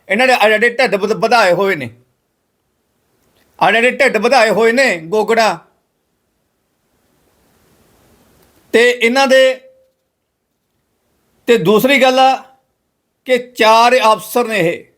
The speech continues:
ਐਸ ਐਸ ਪੀ ਦਾ ਰੈਂਕ ਦਾ ਦੇਖੋ ਕਿੱਡਾ ਵੱਡਾ ਅਹੁਦਾ ਗਾ ਐਸ ਐਸ ਪੀ।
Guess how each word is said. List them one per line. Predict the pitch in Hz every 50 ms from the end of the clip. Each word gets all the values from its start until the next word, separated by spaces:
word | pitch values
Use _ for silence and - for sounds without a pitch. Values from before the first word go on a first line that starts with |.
| _ _ _ _ -
ਐਸ | 202 220 214 220 247
ਐਸ | 247 233 - 233
ਪੀ | 208 226 254 262 254
ਦਾ | 247 247 254 254
ਰੈਂਕ | 240 - 202 214 202 214 220 214 214 233 233
ਦਾ | 208 233 233 226 226
ਦੇਖੋ | 185 170 208 202 208 254 254
ਕਿੱਡਾ | 254 247 226 196 226 220 214
ਵੱਡਾ | 196 214 190 214 214 214 214 208 - - _ _ _ _ _ _ _ _ _ 180
ਅਹੁਦਾ | 202 220 208 254 247 240
ਗਾ | 226 226 226 226
ਐਸ | 202 202 196 196 - 240
ਐਸ | 202 - - -
ਪੀ। | 165 - 143 135